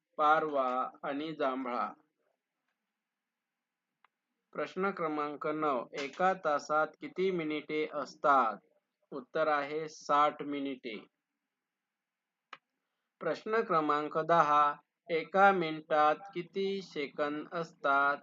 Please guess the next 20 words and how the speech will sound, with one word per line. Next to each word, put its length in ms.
उत्तर 460
आहे 460
साठ 440
सेकंद. 640
प्रश्न 420
क्रमांक 640
अकरा, 840
एक 280
तास 440
किती 340
सेकंदाचा 840
असतो? 840
तर 80
एक 240
तास 600
तीन 420
हजार 400
सहाशे 800
सेकंदाचा 920
असतो. 520